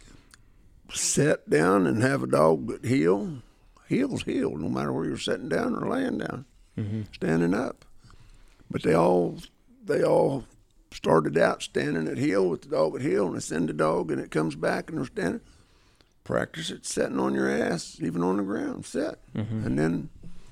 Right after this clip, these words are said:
Speaker 1: then they're not jumping up in the middle of a volley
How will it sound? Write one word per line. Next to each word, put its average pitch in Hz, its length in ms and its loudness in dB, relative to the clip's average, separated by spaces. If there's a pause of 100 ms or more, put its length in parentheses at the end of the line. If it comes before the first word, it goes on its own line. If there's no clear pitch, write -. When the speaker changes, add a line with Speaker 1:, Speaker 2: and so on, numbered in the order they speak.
(160)
Speaker 1:
then 165 180 2
they're 160 100 4
not 156 260 0
jumping 165 340 -2
up 170 180 2
in 147 100 0
the 160 60 0
middle 165 340 2
of 127 360 -2 (240)
a - 80 -6
volley 170 540 8